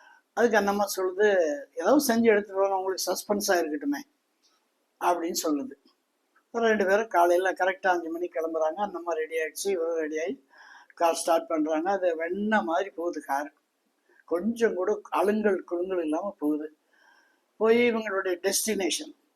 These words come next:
இவங்க செலக்ட் பண்ண டெஸ்டினேஷனுக்கு போறாங்க. வண்டியை பார்க் பண்றாங்க. ரெண்டு பேரும் அப்படியே சுத்தி வராங்க. அப்போ அவரு ஒவ்வொரு தடவையும் கூப்பிடும்போது, "ரஞ்சிதம், எப்படிம்மா இருக்கு?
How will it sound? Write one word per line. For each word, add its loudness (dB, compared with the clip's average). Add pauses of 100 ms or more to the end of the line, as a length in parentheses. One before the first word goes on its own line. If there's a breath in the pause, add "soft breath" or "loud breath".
(540)
இவங்க 2
செலக்ட் 4
பண்ண -2
டெஸ்டினேஷனுக்கு -4
போறாங்க. -2 (600 soft breath)
வண்டியை 0
பார்க் 2
பண்றாங்க. -2
ரெண்டு -2
பேரும் 4
அப்படியே -6
சுத்தி -6
வராங்க. 0
அப்போ 0 (580 loud breath)
அவரு 2
ஒவ்வொரு 0
தடவையும் -4
கூப்பிடும்போது, -2
"ரஞ்சிதம், -4 (200)
எப்படிம்மா -2
இருக்கு? -4